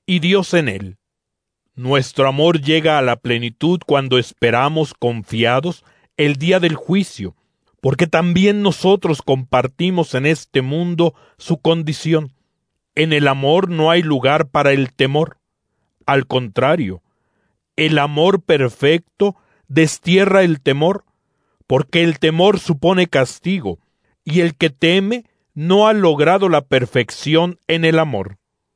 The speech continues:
Nosotros debemos amarnos, porque Él nos amó primero.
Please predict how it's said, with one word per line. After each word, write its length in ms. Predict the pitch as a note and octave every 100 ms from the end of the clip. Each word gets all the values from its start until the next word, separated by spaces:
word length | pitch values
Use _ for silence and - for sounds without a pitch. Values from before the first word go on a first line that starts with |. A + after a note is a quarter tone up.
| _ -
Nosotros 960 | B2 C3 B2 C#3 D#3 D#3 F3+ F#3+ - -
debemos 640 | C3 C#3+ D3+ E3 E3+ -
amarnos, 720 | B2+ B2+ D3+ D#3+ A2 F#2+ - _ _ _ _ _
porque 680 | - D#3 C#3+ - C3+ B2+ D#3+
Él 160 | F#3 D3+
nos 200 | A#2 -
amó 300 | A2+ B2+ B2+
primero. 540 | B2+ B2 B2+ C3 F#2